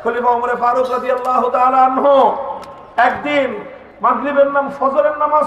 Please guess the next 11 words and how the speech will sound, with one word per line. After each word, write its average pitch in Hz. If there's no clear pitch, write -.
পড়ে 302
এক -
লোকের 262
বাড়িতে 262
চলে 269
গেলেন। 269
তার 254
মায়ের 277
নাম 262
হলো 254
শিফা। 277